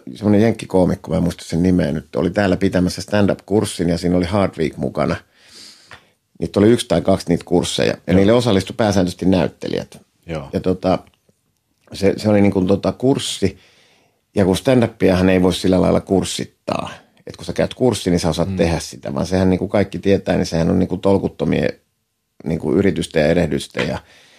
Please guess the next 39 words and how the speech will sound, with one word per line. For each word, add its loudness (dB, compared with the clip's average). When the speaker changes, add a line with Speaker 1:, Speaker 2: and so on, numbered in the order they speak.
Speaker 1:
sen -2
tottumisen 0
kautta 0
olemaan 0
hauska -2
siellä -2
lavalla. -2
Speaker 2:
Ja -2
nimenomaan -2
yleisön -2
edessä. -4
Speaker 1:
Ja 4
nimenomaan 4
yleisön 4
edessä 2
ja, 2
niin 0
kuin, 0
ventovieraiden 2
ihmisten. -2
Niin, -2
tota, -6
niin, 2
tota, 0
silloin, 2
silloin 4
siinä, 2
siinä 0
kävi 2
silleen, 4
että 0
ne 4
oli, 2
ne 0
oli 2
pu-, -8
puolittain 2
monologeja 2
Speaker 2:
Mm. 0